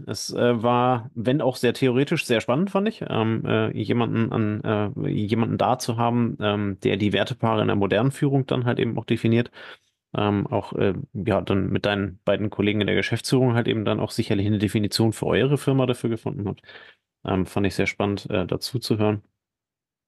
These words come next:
Und ja, bedanke mich für deine Zeit. Schön, dass du da warst.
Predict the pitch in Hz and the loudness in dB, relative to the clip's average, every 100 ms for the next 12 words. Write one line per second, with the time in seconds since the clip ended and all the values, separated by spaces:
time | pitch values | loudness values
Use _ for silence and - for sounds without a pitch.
0 | _ _ - 113 110 156 101 - 104 123 | _ _ -2 0 2 0 0 -2 2 2
1 | 131 127 - - _ _ 127 117 117 110 | 4 2 0 -12 _ _ -2 2 2 2
2 | 123 135 - _ - - 120 110 104 107 | 0 0 -2 _ -4 0 0 0 0 2
3 | 123 160 - | 2 0 -6